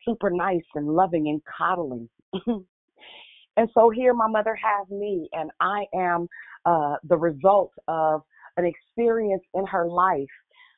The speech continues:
Uh, and, and that end result created this little lady that, that gets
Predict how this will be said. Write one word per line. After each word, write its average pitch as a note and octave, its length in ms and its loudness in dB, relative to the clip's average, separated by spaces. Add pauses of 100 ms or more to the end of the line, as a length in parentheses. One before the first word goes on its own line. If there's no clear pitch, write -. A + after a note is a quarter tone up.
(120)
Uh, D3+ 320 -2 (200)
and, F3 200 0 (100)
and E3 260 0
that F#3+ 180 4 (180)
end A3 280 -4
result G3+ 600 0 (500)
created G3+ 720 -2 (720)
this F#3+ 220 -2 (120)
little G3+ 240 0
lady G3+ 360 2
that, D#3+ 180 -2 (280)
that F3+ 220 2 (160)
gets A3 240 2